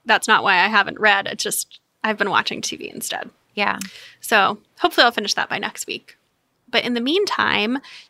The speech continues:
Speaker 1: if you are looking for something to read, uh, we announced our October book club pick last week, and we're reading A Special Place for Women by Laura Henkin,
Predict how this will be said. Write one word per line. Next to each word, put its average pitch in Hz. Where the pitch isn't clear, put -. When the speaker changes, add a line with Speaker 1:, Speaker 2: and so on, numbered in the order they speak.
Speaker 1:
if 226
you 247
are 285
looking 214
for 208
something 202
to -
read, 208
uh, 214
we 214
announced 214
our 196
October 277
book 196
club 208
pick -
last 196
week, -
and 220
we're 208
reading 208
A 208
Special 233
Place 214
for 208
Women 196
by 196
Laura 202
Henkin, 202